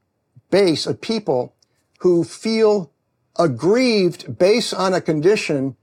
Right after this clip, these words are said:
that they really have no control over, the color of their skin, their sex, and so on. Um, so they, you know, the, the left has, has worked hard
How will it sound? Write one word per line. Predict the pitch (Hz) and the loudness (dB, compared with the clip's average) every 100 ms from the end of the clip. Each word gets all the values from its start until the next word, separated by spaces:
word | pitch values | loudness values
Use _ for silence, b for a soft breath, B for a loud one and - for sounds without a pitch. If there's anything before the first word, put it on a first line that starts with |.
| _ _ _ _ _ | _ _ _ _ _
that | - 170 170 - - | -2 2 2 0 0
they | 190 | 2
really | 226 196 | 2 2
have | 156 | 0
no | 151 | -2
control | 127 113 - 254 127 | -4 -6 0 2 0
over, | 95 - _ - | -4 -14 _ -8
the | 143 | -8
color | - 151 131 | -4 -4 -4
of | 117 | -4
their | 110 | -8
skin, | - 196 190 180 165 _ _ _ | -6 -4 -2 -2 -6 _ _ _
their | 143 | -4
sex, | 139 135 131 - - | -2 -4 -4 -8 -14
and | 123 | -12
so | - | -10
on. | 65 - _ _ _ _ _ _ - | -10 -12 _ _ _ _ _ _ -6
Um, | 147 156 - _ _ _ _ _ _ _ _ _ _ _ _ _ _ | -2 -2 -4 _ _ _ _ _ _ _ _ _ _ _ _ _ _
so | - - 180 | -6 0 2
they, | 185 170 - | 2 0 -2
you | 180 | 0
know, | 160 147 | 0 -2
the, | 147 | -6
the | 143 151 | -2 0
left | 165 202 208 | 2 2 0
has, | 190 160 - _ - - - | 0 -2 -2 _ -10 -10 -2
has | 156 143 | -2 0
worked | 165 202 - | 2 0 -2
hard | - 220 226 151 135 | -2 2 4 2 0